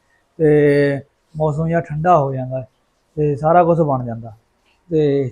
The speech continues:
ਚਲੋ ਮੈਂ ਇਹ ਕੀ ਕਰਾਂ ਦੋਸਤੋ, ਚਲੋ ਇਕੱਲਾ ਬੰਦਾ ਵੀ ਕੀ ਕਰੇ ਯਾਰ।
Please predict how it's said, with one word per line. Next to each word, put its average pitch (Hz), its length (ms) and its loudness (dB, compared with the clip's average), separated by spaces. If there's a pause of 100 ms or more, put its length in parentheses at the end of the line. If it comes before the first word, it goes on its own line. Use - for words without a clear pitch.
ਚਲੋ 214 200 10
ਮੈਂ 196 200 6
ਇਹ 202 120 8
ਕੀ 185 360 -4
ਕਰਾਂ 175 260 2
ਦੋਸਤੋ, 151 320 2
ਚਲੋ 160 300 0
ਇਕੱਲਾ 180 480 2
ਬੰਦਾ 165 340 4
ਵੀ 165 160 2
ਕੀ 151 260 2
ਕਰੇ 123 240 -8
ਯਾਰ। 113 240 -12